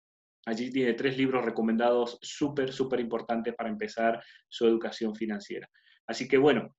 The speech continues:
siempre multiplique sus ingresos, ¿sí? Siempre multiplique sus ingresos y, eh,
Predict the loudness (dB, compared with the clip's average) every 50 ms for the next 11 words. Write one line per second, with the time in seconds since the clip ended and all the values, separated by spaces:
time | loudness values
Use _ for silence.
0 | _ _ _ -8 2 6 6 6 6 4 2 0 0 2 2 2 0 0 -2 -8
1 | -4 0 0 0 0 0 -2 -2 0 -2 -6 -4 -2 -2 0 2 2 0 0 -2
2 | -10 _ -16 -2 0 0 0 0 -2 -8 _ -12 -4 -2 -2 -2 0 0 0 0
3 | 0 -2 -2 -2 -2 -4 -4 -4 -8 -8 -10 -8 -6 -4 -2 0 2 0 2 2
4 | 0 -2 -2 -2 -6 -6 -4 -2 0 -2 0 0 0 2 2 2 2